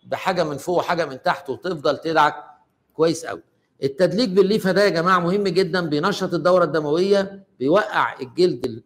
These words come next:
الفاسد، بيشيل الرواسب اللي على الجلد، لانه العرق لما بيطلع ويطلع ويطلع بيسيب رواسب، بعضها ملحيه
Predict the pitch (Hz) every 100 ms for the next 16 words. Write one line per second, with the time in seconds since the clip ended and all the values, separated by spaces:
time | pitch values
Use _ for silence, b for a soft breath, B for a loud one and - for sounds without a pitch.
0 | 120 110 - 196 202 202 185 _ _ _
1 | _ 139 147 - 247 226 156 151 143 147
2 | 196 220 185 160 143 135 127 117 180 160
3 | 135 143 147 127 170 190 160 143 127 175
4 | 185 180 170 - - _ - 131 139 -
5 | - 165 143 139 170 190 196 170 139 123
6 | 226 185 156 160 190 190 175 - 123 185
7 | 208 175 - 180 196 190 -